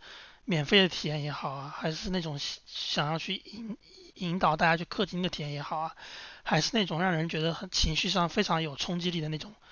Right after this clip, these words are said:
体验也好，就不管什么体验你都是要去设计。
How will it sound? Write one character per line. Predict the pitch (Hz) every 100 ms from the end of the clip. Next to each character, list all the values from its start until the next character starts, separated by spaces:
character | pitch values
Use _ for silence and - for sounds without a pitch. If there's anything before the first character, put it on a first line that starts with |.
| - - - _
体 | - - 262
验 | 226
也 | 156
好， | 160
就 | 160
不 | -
管 | 254
什 | 185
么 | 190
体 | - 160
验 | 151
你 | 139
都 | 151
是 | 170
要 | 160
去 | 175
设 | - 185
计。 | -